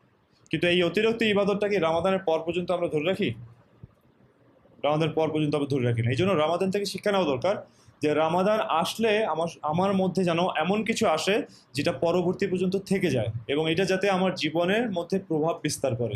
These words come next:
তাকওয়া জীবনে প্রভাব বিস্তার করে, তাকওয়া শুধু মাসের মধ্যে প্রভাব বিস্তার করে না। আর আল্লাহ তাআলা যে ব্লেসিংস রমাদান, এইটাকে চলে যাওয়ার সময় খেয়াল করা দরকার যে যতটুকু পারা যায় এটা থেকে বারাকা নিয়ে নেওয়া,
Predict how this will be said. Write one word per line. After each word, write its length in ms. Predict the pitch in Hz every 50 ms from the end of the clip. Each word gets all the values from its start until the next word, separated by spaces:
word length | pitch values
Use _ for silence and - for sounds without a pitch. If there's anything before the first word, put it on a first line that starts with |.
| 101 - -
তাকওয়া 580 | 139 143 139 - 160 165 175 190 214 240 220 -
জীবনে 360 | 135 143 139 165 180 196 208
প্রভাব 280 | 202 196 185 180 180 -
বিস্তার 320 | 151 156 - - 147 123
করে, 140 | 120 123 117 117
তাকওয়া 260 | 131 131 117 151 156
শুধু 180 | 156 - 175 165
মাসের 360 | 151 139 143 143 - 185 175
মধ্যে 220 | 180 175 170 202
প্রভাব 240 | 185 175 170 170 160
বিস্তার 300 | 160 151 147 - 156 143
করে 180 | 131 135 127 120
না। 140 | 120 117 - - - - _ - - - _ _ _ _ _ _ _ _ _ -
আর 140 | 131 135
আল্লাহ 240 | 139 143 147 160 170
তাআলা 160 | - 196 196
যে 120 | 190 190 208
ব্লেসিংস 560 | 147 147 165 175 175 226 220 208 202 - - - - -
রমাদান, 500 | 147 156 175 190 202 190 185 208 233 233 - _ _ _ -
এইটাকে 640 | - 151 151 147 185 180 - 190 196 202 202 214 208 - - - _ _ _
চলে 280 | - 170 175 180 190
যাওয়ার 300 | 180 196 190 190 190 196 185 190 - - - _ -
সময় 520 | - - - 175 180 190 180 156 135 120 120
খেয়াল 220 | - 165 160 165 175
করা 200 | 170 175 170 165
দরকার 460 | 139 139 127 120 151 160 185 185 -
যে 100 | - 123
যতটুকু 440 | 123 131 135 120 147 170 185 165 170
পারা 260 | - - 151 143 135
যায় 240 | 123 147 165 185 190
এটা 240 | 151 143 131 - 139
থেকে 240 | - 139 131 151
বারাকা 380 | 156 120 127 127 127 120 127 131
নিয়ে 180 | 127 131 143 143
নেওয়া, 220 | 131 113 104 95